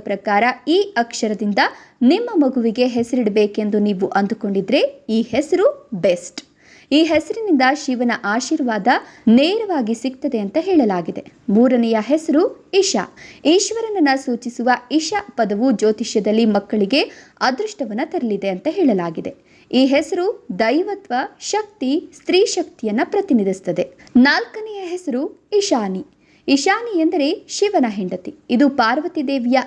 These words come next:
ಇನ್ನೊಂದು ಹೆಸರು. ಇದು ಮಂಗಳಕರವಾದ ಹೆಸರು. ಇದನ್ನ ಶಿವಭಕ್ತಿಯ, ಭಗವಂತನ ಪ್ರೀತಿಯ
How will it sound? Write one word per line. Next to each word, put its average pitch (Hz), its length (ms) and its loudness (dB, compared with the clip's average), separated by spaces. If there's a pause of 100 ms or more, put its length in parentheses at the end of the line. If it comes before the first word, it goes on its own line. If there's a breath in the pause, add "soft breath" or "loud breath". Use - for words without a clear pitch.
(120)
ಇನ್ನೊಂದು 302 380 4
ಹೆಸರು. 190 300 -8 (600 loud breath)
ಇದು 311 100 2 (120)
ಮಂಗಳಕರವಾದ 285 760 -2 (120)
ಹೆಸರು. - 280 -6 (380 soft breath)
ಇದನ್ನ 320 320 0 (220)
ಶಿವಭಕ್ತಿಯ, 262 720 -2 (420)
ಭಗವಂತನ 247 580 0 (160)
ಪ್ರೀತಿಯ 220 340 -2